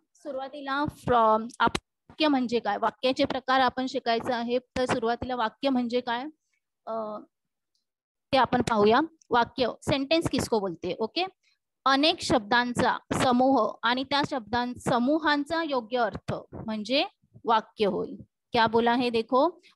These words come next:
वाक्य, सेंटेन्स को हम क्या बोलते हैं? तो अनेक शब्दांचा समूह आणि त्या समूहाचा योग्य अर्थ म्हणजे वाक्य. मतलब बहुत सारे, अ, शब्दों का collection of words, ओके, बहुत सारे शब्द जब एक साथ आते हैं और उसका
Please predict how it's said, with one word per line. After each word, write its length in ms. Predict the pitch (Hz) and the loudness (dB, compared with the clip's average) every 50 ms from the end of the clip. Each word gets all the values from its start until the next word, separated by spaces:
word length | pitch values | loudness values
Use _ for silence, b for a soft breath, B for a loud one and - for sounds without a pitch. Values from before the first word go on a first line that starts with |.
| _ | _
वाक्य, 380 | 226 240 226 233 - _ 277 233 | 0 0 0 0 -2 _ -2 -2
सेंटेन्स 460 | 214 - 226 214 214 240 247 262 269 - | -2 -2 -6 -8 -6 -6 -6 -4 -4 -2
को 100 | - 285 | 0 0
हम 160 | 277 262 269 | 0 0 0
क्या 180 | 277 269 254 | 0 0 0
बोलते 320 | 247 247 247 233 226 - 247 | 2 2 0 0 -2 -2 -2
हैं? 140 | 262 254 208 - | -2 -2 0 0
तो 40 | 285 | 0
अनेक 440 | - - 247 247 247 269 302 311 | 0 2 0 0 0 0 -2 -2
शब्दांचा 640 | - - 311 247 208 - - 247 269 277 277 311 302 | -2 -4 -6 -6 -4 -4 -4 -2 -2 -2 -2 -2 -4
समूह 440 | 311 320 285 269 277 294 294 302 311 | -4 -2 -2 0 2 4 6 6 6
आणि 280 | - 254 247 254 262 269 | 4 4 2 2 0 0
त्या 200 | - 277 285 302 | 0 2 2 2
समूहाचा 840 | - 269 240 233 240 240 269 247 247 - - 285 285 302 349 415 - _ _ _ _ _ _ _ _ | 0 -2 -4 -4 -4 -4 -4 -6 -6 -8 -8 -8 -6 -6 -8 -8 -12 _ _ _ _ _ _ _ _
योग्य 380 | 233 262 269 294 269 269 320 311 | 0 2 2 2 2 2 2 4
अर्थ 320 | 285 233 202 - - 285 | 4 4 2 0 0 -2
म्हणजे 340 | 240 233 220 202 196 208 214 | -2 0 -2 -4 -4 -4 -2
वाक्य. 400 | 202 196 - - _ - - - - - _ _ _ _ - | -2 -2 -4 -6 _ -12 -12 -10 -12 -12 _ _ _ _ -8
मतलब 240 | - - 269 285 240 | -4 0 0 0 2
बहुत 260 | 233 240 294 311 330 | 4 4 4 4 2
सारे, 420 | 320 - 311 294 311 320 370 381 311 - - | 0 -2 -4 -2 -2 -4 -4 -6 -8 -4 -4
अ, 60 | 226 233 | -2 0
शब्दों 420 | - 254 220 202 208 262 262 269 | 0 -2 -2 -2 0 0 0 0
का 240 | 262 - 220 - - - - - - | 2 0 0 0 -2 -6 -12 -4 -2
collection 380 | 240 220 240 240 - - 277 269 | 0 0 0 0 0 0 2 4
of 280 | 277 302 311 - 202 | 4 2 0 0 0
words, 500 | 208 247 247 226 226 - - - - - - _ _ _ | 2 2 2 2 0 -2 -8 -12 -12 -12 -16 _ _ _
ओके, 340 | - 233 233 - - 339 262 202 196 - _ _ _ _ | -4 -4 -4 -2 -2 -4 -4 -4 -8 -14 _ _ _ _
बहुत 160 | - 233 240 262 | 0 2 2 2
सारे 260 | - 285 269 294 294 | 2 0 -2 -2 -2
शब्द 300 | - 285 254 226 214 262 262 | -4 -4 -6 -2 -2 -2 0
जब 120 | 269 262 254 - | 0 -2 -2 -4
एक 180 | 233 220 220 - | -6 -6 -6 -6
साथ 200 | - 262 262 262 254 | -4 -4 -4 -2 -2
आते 300 | 226 208 - - 226 214 | -4 -4 -4 -6 -6 -6
हैं 220 | 202 208 185 - - _ _ _ _ _ - - | -6 -6 -8 -10 -12 _ _ _ _ _ -6 0
और 240 | 247 247 254 277 - - - | 2 2 4 2 2 -2 -4
उसका 400 | 240 233 - - - 269 254 247 | -6 -6 -6 -6 -4 -2 -2 -2